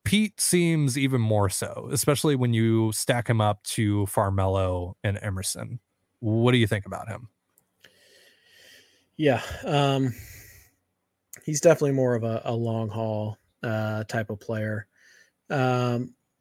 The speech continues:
Speaker 2: yeah, you know, he's interesting. Apparently the talk in the industry last night was that the Mariners' plan was to buy Pete down to fifty-seven. Um, but I think that changed when they drafted Emerson, um,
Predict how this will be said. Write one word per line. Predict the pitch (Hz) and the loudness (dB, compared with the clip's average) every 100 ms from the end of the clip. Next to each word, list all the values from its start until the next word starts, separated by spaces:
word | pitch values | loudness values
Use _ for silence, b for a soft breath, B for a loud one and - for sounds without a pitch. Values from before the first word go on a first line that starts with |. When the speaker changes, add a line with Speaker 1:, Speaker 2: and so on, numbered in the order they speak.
| - | 4
Speaker 2:
yeah, | 165 | 6
you | 151 | 6
know, | 139 | 4
he's | 139 135 | 2 0
interesting. | 131 147 135 143 127 | 0 2 2 0 -2
Apparently | 123 165 160 147 | 0 0 2 2
the | 127 | 0
talk | - 127 127 123 - - _ _ _ _ | 0 0 0 -4 -12 -20 _ _ _ _
in | 143 127 | -6 -2
the | 120 | 0
industry | 120 117 - 120 113 | -2 -2 -2 -2 -2
last | 113 110 131 | 0 0 0
night | 127 123 | -2 -2
was | 117 107 | -4 -2
that | 120 113 - b b b _ | -2 -4 -8 b b b _
the | 143 | 4
Mariners' | 139 131 123 - | 6 6 2 -2
plan | - 135 127 123 | -2 0 2 0
was | 113 - | -2 -4
to | 117 | -6
buy | 113 120 120 | -2 0 0
Pete | 120 123 120 - | 0 -4 -4 -4
down | 113 120 127 135 131 - - | -2 0 0 0 -4 -8 -4
to | 123 | 2
fifty-seven. | 135 - 123 135 131 156 156 b b b b b _ | 4 4 2 4 2 0 -6 b b b b b _
Um, | 143 120 113 | -2 -2 -2
but | 113 120 | 0 2
I | 117 120 - | 2 0 0
think | 143 143 | 0 4
that | 123 - | 2 2
changed | - 165 156 127 120 110 123 | 0 2 4 4 2 -2 -2
when | 117 117 113 113 113 113 | 0 0 0 -2 -4 -2
they | 117 113 | -2 0
drafted | 120 110 117 113 | 0 -2 -4 -4
Emerson, | 139 135 123 - 113 107 107 b b b b _ - | 0 0 2 0 -2 -4 -8 b b b b _ -6
um, | 123 110 107 104 104 - | -2 -2 -2 -4 -6 -10